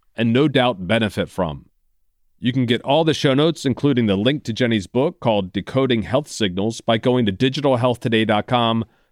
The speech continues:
forward slash ninety-eight. You can also get this podcast and hundreds of others by going to the Health Podcast Network at health podcast network dot com.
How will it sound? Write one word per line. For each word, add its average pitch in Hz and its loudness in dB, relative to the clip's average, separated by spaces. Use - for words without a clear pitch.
forward 151 0
slash 131 -2
ninety-eight. 117 0
You 110 -2
can 123 0
also 123 0
get 107 -2
this 127 0
podcast 113 0
and 113 0
hundreds 165 -2
of 131 0
others 151 0
by 107 2
going 117 2
to 117 -2
the 104 0
Health - -4
Podcast 127 -2
Network 131 -2
at 107 -4
health 170 -2
podcast 123 0
network 113 0
dot 107 0
com. 85 -2